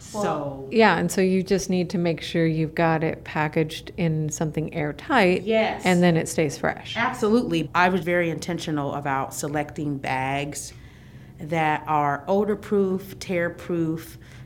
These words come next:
Speaker 2: tamper-resistant, because our popcorn is also in other spaces. Like, we're in the visitor center.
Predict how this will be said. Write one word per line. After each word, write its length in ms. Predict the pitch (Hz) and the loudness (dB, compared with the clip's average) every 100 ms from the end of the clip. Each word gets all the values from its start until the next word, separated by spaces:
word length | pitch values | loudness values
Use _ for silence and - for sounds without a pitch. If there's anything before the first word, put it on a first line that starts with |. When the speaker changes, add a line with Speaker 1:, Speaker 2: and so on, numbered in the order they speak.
| - | -12
Speaker 2:
tamper-resistant, 1080 | - 185 185 185 165 165 160 160 165 151 143 | -4 -2 -2 -2 -2 -2 -2 -4 -4 -4 -4
because 260 | 175 202 | -4 0
our 80 | 196 | 0
popcorn 420 | 196 220 - 220 | 0 -4 -2 -4
is 140 | 196 - | -4 -2
also 380 | 170 - 180 | -4 -2 0
in 120 | 170 - | 0 -2
other 380 | 156 160 156 - - | -2 -2 -4 -10 -14
spaces. 760 | - - 208 320 - - - 165 | -10 -2 0 0 -2 -6 -6 0
Like, 240 | 151 151 | 0 0
we're 160 | 156 160 | -2 -2
in 220 | 147 139 | -2 -6
the 100 | 135 | -8
visitor 500 | 123 147 202 196 196 | -8 -4 -2 -2 -4
center. 580 | 190 185 185 190 180 | -2 -4 -2 0 -2